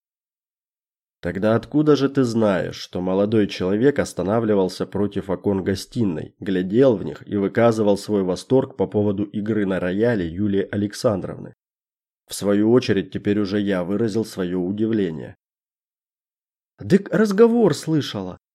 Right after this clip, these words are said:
Я рядом стояла, когда молодая барыня об этом своей маменьке рассказывали», пояснила Евпраксия Архипова. Теперь, наконец, стало кое-что проясняться.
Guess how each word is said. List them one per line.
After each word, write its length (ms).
Я 240
рядом 380
стояла, 500
когда 300
молодая 500
барыня 520
об 120
этом 240
своей 300
маменьке 480
рассказывали», 840
пояснила 580
Евпраксия 720
Архипова. 580
Теперь, 460
наконец, 540
стало 340
кое-что 480
проясняться. 880